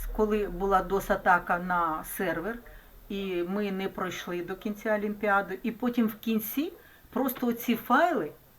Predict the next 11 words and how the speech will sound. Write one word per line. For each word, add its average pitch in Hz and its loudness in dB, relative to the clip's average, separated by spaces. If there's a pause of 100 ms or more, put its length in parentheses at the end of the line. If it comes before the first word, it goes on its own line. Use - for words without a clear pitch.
(720)
<laughs> 226 0
скидали 190 4 (240)
організаторам, 202 4
і 175 -2
вони 202 2
потім 226 0
вже 170 -4
це 208 -4
все 208 -8
підкачували. - -6 (520)
Тому, 349 2